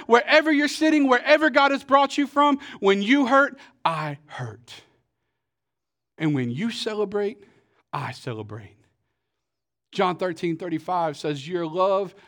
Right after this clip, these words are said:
your strong love for one another will prove to the world that you are my disciples." Listen to me today. Not your Bible reading plan.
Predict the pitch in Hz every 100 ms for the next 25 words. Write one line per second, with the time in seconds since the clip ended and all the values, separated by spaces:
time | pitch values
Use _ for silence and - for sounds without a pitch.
0 | - 180 175 - 214 220 208 202 202 -
1 | 165 175 180 170 151 117 104 - _ _
2 | _ _ _ _ _ _ _ _ _ _
3 | - 160 160 - 220 208 - 160 143 156
4 | 147 131 139 143 139 110 110 110 107 101
5 | - - - _ - - _ _ _ _
6 | _ _ _ _ _ _ _ _ - 156
7 | 151 147 135 117 110 98 _ _ - 139
8 | 170 165 180 170 165 156 135 123 120 127
9 | 117 113 117